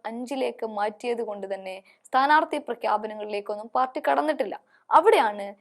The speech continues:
എ എ പി കോൺഗ്രസുമായി ഒരു ഡീൽ ഉറപ്പിക്കാൻ ഒരുങ്ങുന്നത്.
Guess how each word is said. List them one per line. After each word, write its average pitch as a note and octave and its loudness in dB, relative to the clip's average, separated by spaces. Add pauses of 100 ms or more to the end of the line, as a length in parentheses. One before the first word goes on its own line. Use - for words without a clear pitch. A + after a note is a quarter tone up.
(180)
എ A#3 2 (100)
എ A#3+ 2
പി A#3+ -8
കോൺഗ്രസുമായി A#3 -4
ഒരു G3 -6
ഡീൽ A#3+ -6 (120)
ഉറപ്പിക്കാൻ G3 -8
ഒരുങ്ങുന്നത്. F#3+ 0